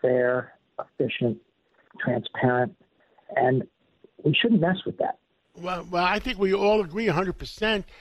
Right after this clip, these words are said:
Speaker 2: that we need people in government, uh, that have, uh, diversity and experience in, uh, I mean, the New York Stock Exchange, NASDAQ, and, uh,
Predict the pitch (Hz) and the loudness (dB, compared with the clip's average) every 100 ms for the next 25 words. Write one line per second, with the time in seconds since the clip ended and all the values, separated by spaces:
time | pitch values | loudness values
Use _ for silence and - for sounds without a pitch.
0 | - - 151 151 160 180 208 202 196 - | -20 0 2 2 2 0 2 0 -2 -6
1 | 190 196 175 151 139 123 196 208 143 131 | -12 -10 -6 -4 -4 2 2 2 -4 -6
2 | 156 _ _ _ _ - 143 143 147 135 | -10 _ _ _ _ -2 2 4 2 2
3 | 160 156 139 143 135 - - _ 135 - | 2 2 2 0 0 -4 -20 _ -14 -14
4 | 151 131 127 160 190 208 196 202 180 151 | -10 -8 -2 0 0 -2 -2 -2 -4 -4
5 | 151 - - 226 240 214 185 180 - - | -6 -8 -6 -4 -2 0 0 -2 -10 -8
6 | 175 165 160 - _ _ 156 156 156 160 | -2 -2 -4 -10 _ _ -8 -2 -2 -2
7 | - 175 175 - - - 175 185 165 165 | -6 -14 -18 -20 -18 -10 -10 -10 -10 -6
8 | 185 220 214 - - 208 - 185 196 202 | -2 0 0 -2 -4 -4 -4 -8 -4 -2
9 | 214 147 190 190 202 - 190 196 - 180 | -2 -4 0 0 0 0 2 2 -2 -8
10 | 165 - _ _ - 165 | -8 -14 _ _ -8 -6